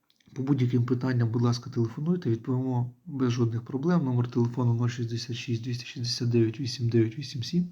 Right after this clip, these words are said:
Підписуйтесь на канал. Також в посиланні під відео буде, е,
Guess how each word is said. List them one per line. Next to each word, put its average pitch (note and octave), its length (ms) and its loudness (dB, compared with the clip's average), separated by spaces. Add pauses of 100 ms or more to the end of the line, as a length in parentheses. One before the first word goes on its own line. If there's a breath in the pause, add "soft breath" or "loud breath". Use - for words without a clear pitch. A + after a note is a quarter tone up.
(640 loud breath)
Підписуйтесь B2 680 -2
на A2+ 220 0
канал. E3+ 460 -2
Також D3 440 -4
в B2 300 -2
посиланні B2+ 600 0
під A#2+ 180 0
відео A2+ 380 6
буде, B2 400 2 (1040 loud breath)
е, - 120 -12